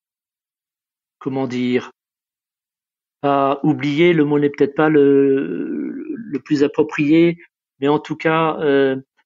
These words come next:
ils savent, ils savent que leur grand-mère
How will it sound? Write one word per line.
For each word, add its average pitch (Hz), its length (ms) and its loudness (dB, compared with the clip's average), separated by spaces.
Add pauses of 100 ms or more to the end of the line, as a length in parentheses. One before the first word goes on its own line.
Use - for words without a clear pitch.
(960)
ils 143 160 -6
savent, 139 600 -2 (120)
ils 123 120 -14
savent 135 560 -2 (100)
que - 100 0
leur 135 260 2
grand-mère 131 600 0